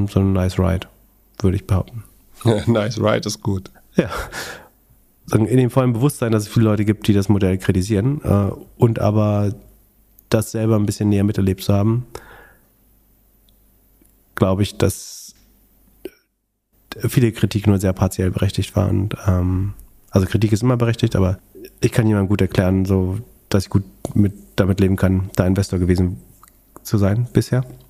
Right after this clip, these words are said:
Speaker 1: Genau. Und
Speaker 2: Du
Speaker 1: von
Speaker 2: bist
Speaker 1: da
Speaker 2: vor allem in eine Runde reingekommen, in der eigentlich keiner reingekommen ist. So, das muss
Speaker 1: Keiner
Speaker 2: man
Speaker 1: rein
Speaker 2: halt auch
Speaker 1: wollte
Speaker 2: mal
Speaker 1: am
Speaker 2: ganz
Speaker 1: Anfang.
Speaker 2: klar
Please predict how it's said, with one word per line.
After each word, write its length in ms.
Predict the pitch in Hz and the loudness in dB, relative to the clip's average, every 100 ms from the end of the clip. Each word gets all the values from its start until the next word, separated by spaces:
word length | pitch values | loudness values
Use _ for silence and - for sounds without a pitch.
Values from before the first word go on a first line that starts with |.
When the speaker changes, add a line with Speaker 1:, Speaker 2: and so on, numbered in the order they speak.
| _ _ _ _ _ _ - - - | _ _ _ _ _ _ -18 -18 -2
Speaker 1:
Genau. 280 | - 78 85 - _ _ - - - | 0 0 -6 -14 _ _ -20 -12 -2
Und 120 | 95 | -2
Speaker 2:
Du 40 | |
Speaker 1:
von 60 | - | 2
Speaker 2:
bist 140 | 117 | 2
Speaker 1:
da 40 | 104 | 2
Speaker 2:
vor 120 | 110 | 0
allem 140 | 117 | 2
in 80 | 117 | 2
eine 60 | 113 | 2
Runde 340 | 107 123 117 | 2 2 2
reingekommen, 1000 | 92 110 113 - - - - 110 113 104 | 2 0 -2 -6 -4 -2 0 0 0 0
in 180 | 95 101 | 0 0
der 360 | 101 104 98 - - | 2 2 0 -4 -4
eigentlich 400 | 104 104 110 - | -2 -2 -4 -2
keiner 260 | 104 92 | 0 0
reingekommen 500 | 107 101 - 92 90 | 0 -2 -2 0 0
ist. 220 | 92 - - | -2 -4 -6
So, 160 | 80 | -4
das 200 | 85 95 | -4 -2
muss 100 | - | 0
Speaker 1:
Keiner 60 | 104 | 2
Speaker 2:
man 20 | 95 | 2
Speaker 1:
rein 80 | |
Speaker 2:
halt 100 | 90 | 2
auch 60 | 87 | 2
Speaker 1:
wollte 180 | 127 123 | 0 0
Speaker 2:
mal 40 | 95 | 2
Speaker 1:
am 40 | |
Speaker 2:
ganz 140 | 98 90 | 2 2
Speaker 1:
Anfang. 140 | 104 | 2
Speaker 2:
klar 520 | 92 - - - - | 0 -4 -16 -20 -16